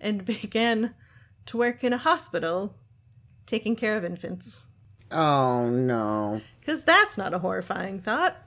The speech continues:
Speaker 1: And a murder investigation didn't actually begin until nineteen eighty-eight, after Wood's ex-husband, Ken, who she told about the murders, went to the police.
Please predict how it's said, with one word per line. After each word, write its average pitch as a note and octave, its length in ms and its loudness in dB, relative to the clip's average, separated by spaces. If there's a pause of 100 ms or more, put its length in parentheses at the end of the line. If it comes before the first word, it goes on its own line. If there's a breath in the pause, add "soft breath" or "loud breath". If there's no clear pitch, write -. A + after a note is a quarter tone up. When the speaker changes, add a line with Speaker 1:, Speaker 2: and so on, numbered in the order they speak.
(680)
Speaker 1:
And C4+ 160 4
a - 20 4
murder C#4+ 320 4
investigation A3 840 -2
didn't G#3 280 -2
actually G#3+ 400 -2
begin F#3 380 -6
until F#3+ 400 -8
nineteen G3+ 480 -6
eighty-eight, G3+ 680 -6 (480 soft breath)
after A3 300 0
Wood's G#3+ 400 -2
ex-husband, B3 640 -2
Ken, G3+ 400 -2 (1120 soft breath)
who A#3+ 200 -2
she A3+ 200 -4
told A3 480 -2
about G3+ 280 -2
the G3+ 60 -8
murders, F3+ 580 -4
went F#3+ 200 -6
to - 80 -14
the G3 80 -8
police. - 500 -10